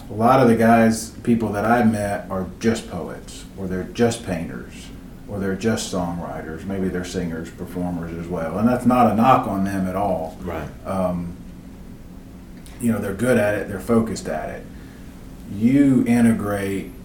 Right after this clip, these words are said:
Speaker 1: so many different things in your work. Your,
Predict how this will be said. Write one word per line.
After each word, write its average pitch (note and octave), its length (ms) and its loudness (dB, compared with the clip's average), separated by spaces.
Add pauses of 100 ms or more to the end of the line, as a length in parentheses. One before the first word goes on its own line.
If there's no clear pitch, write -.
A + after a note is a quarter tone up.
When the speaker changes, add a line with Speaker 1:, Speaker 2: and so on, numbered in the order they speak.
Speaker 1:
so B2 340 2
many G#2+ 320 4
different F2+ 400 -4
things F2+ 320 -4
in D2+ 160 -10
your D2+ 140 -10
work. - 360 -10 (880)
Your, F#2+ 360 -4